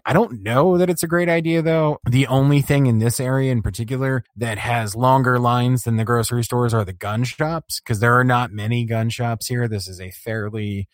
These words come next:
liberal <clears throat> city that I live in, in an otherwise sort of right-wing farm-driven state. I, I, this is a, a major liberal city. There are not too many gun shops, but they have lines that are stretching multiple blocks away from their entrances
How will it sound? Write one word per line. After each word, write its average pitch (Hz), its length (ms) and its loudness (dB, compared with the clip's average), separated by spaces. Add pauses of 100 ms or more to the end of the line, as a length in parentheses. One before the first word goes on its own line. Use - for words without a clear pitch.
liberal 120 760 2 (160)
<clears throat> - 380 4
city 139 380 2
that 135 120 2
I 135 120 4
live 139 200 2
in, 139 220 2 (140)
in 139 120 8
an 131 120 6
otherwise 120 760 4 (160)
sort 117 260 0
of 101 100 0
right-wing 101 720 -2
farm-driven 104 920 0
state. 104 420 -4 (100)
I, 101 320 -2
I, 92 200 -6
this 110 200 -2
is 101 140 -2
a, 95 300 -4
a 107 120 -4
major 92 600 -2
liberal 107 480 2
city. 107 520 2
There 101 440 -2
are 92 40 -4
not 113 360 0
too - 160 2
many 131 180 6
gun 123 220 4
shops, 120 420 0
but 104 180 -2
they 92 220 -4
have 92 460 -4
lines 107 420 2
that 90 140 -4
are 92 80 -4
stretching 104 480 0
multiple 113 400 4
blocks - 560 -6
away 90 320 -4
from 92 200 -2
their 90 200 -2
entrances 85 680 -10